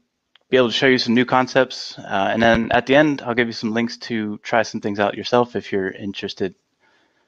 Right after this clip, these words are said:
Um, so a quick brief background on serverless, which, um, I'm sure everyone's aware of now,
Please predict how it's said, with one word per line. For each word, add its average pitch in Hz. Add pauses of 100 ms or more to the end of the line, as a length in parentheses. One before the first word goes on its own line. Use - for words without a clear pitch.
(960)
Um, 104 (120)
so 147
a 131
quick -
brief 156 (240)
background 131
on 117
serverless, 156
which, -
um, 101
I'm 110
sure 117 (260)
everyone's 110
aware 110
of 107
now, 143